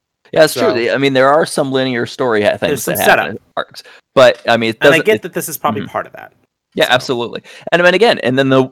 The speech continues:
Speaker 1: last year, the one-off was the, that they, none of the characters ever came back. You never heard anything about it ever again,
Speaker 2: Mm-hmm.
Speaker 1: was the time they went to the Republic Correctional Facility.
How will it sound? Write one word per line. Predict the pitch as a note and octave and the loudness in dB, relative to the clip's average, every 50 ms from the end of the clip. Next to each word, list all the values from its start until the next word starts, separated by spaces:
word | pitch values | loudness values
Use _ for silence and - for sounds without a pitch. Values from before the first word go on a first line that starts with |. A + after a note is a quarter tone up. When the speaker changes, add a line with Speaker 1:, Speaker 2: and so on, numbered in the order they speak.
| - A#2+ | -8 -14
Speaker 1:
last | A2+ G#2+ A#2+ B2 D#3 A3+ - - - | -4 2 4 4 4 4 2 -2 -4
year, | - A#2 A2 B2+ E3 | -2 -2 0 0 -2
the | C#3+ C3+ C3 A2+ | -2 0 -2 -2
one-off | A2+ A2 - - E3 C4 D3+ A2 G2+ A2+ C#3 B2+ - - | 0 0 2 2 4 4 4 4 4 2 2 0 -4 -6
was | A#2 A#2 A#2 B2 A#2+ A#2 - - | -2 0 0 0 -2 -6 -12 -14
the, | _ - G#2+ A2+ A#2 A2+ | _ -20 -6 -2 -2 -2
that | A2 A2+ G#2 F#2+ - | 0 0 0 0 2
they, | - A2 G#2 | 0 -2 -2
none | G2 A2 A2+ A2 G#2+ A#2+ B2 A#2+ | -2 -4 -2 -2 -2 0 -2 -2
of | A2 | -4
the | A#2 | -4
characters | - B2 A2+ A2+ A2+ - F#2+ G#2+ | -2 0 -2 -2 -2 -4 -6 -2
ever | G#2 A#2 C#3+ E3+ C#3 | 0 0 0 0 -4
came | - - G2 F#2 - | -4 -6 -6 -4 -2
back. | F#2 F#2+ G2 G2 | 0 0 0 -2
You | - G#2 | -2 -2
never | G2+ G2+ F#2 - | -2 -2 -4 -4
heard | - A2 G#2+ G#2 - - | -2 -4 -4 -4 -4 -4
anything | G2 G2+ C3 C#3 - G#2+ G2+ | -4 -4 -4 -4 -4 -6 -6
about | G#2 - F#2 G2+ | -4 -4 -4 -4
it | G2 D#2+ | -4 -2
ever | E2+ B2+ F3 D#3+ | -2 -2 -2 -2
again, | - - D2 D2 F2 - C#3 _ _ _ _ _ _ - | -6 -6 -8 -8 -8 -8 -10 _ _ _ _ _ _ -20
Speaker 2:
Mm-hmm. | B2+ A#2+ A2 G#2+ G#2+ | -14 -12 -8 -4 -2
Speaker 1:
was | A2 A2 A#2 G#2+ G#2+ | 0 0 -2 -2 -2
the | A#2+ B2 | -2 -2
time | - - C3+ B2 B2 B2 B2 | 0 2 2 2 2 2 2
they | B2 | 0
went | B2 B2+ B2+ B2 | 2 0 0 -2
to | - - | -2 -6
the | C#3+ | -2
Republic | C3+ C3 C3 B2+ - C#3 C3 C#3+ C#3 C#3 C#3 | -2 0 0 2 2 0 0 0 -2 -4 -4
Correctional | - - D#3+ - - - - - - | -2 -4 -4 -4 -4 -4 -8 -8 -8
Facility. | - G#2+ - - - - - - - G#3+ | -8 -14 -12 -10 -10 -10 -12 -14 -20 -20